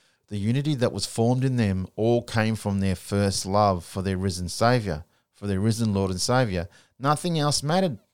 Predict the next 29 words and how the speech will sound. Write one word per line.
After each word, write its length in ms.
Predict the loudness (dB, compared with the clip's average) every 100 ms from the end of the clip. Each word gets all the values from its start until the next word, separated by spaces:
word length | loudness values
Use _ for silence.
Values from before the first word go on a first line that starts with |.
| _
to 100 | -2
them 240 | -2 -4 -6
except 380 | -6 -2 -2 -2
the 60 | -6
promise 420 | -2 -2 -2 -6
of 100 | -4
the 100 | -2
Holy 300 | 0 -2 -4
Spirit. 500 | -6 -4 -4 -4 -8 -20 _ -4
And 100 | -2
if 140 | 0
we 80 | -2
look 180 | 0 0
in 60 |
the 80 | 0
book 180 | 0 0
of 120 | 0
Revelation, 680 | 2 4 4 4 2 -2 -6 -10 _ -6
we 80 | -2
see 500 | 0 0 2 0 0
in 80 | -2
the 60 |
seven 340 | 0 -2 -2 -2
churches 680 | 0 -2 -2 -6 -6 -8 -12 -20 -20 _
that 180 | -2 -2
the 120 | -4
church 340 | 0 0 0
of 80 | -4
Philadelphia 920 | -4 -4 0 2 2 0 -4 -4 -8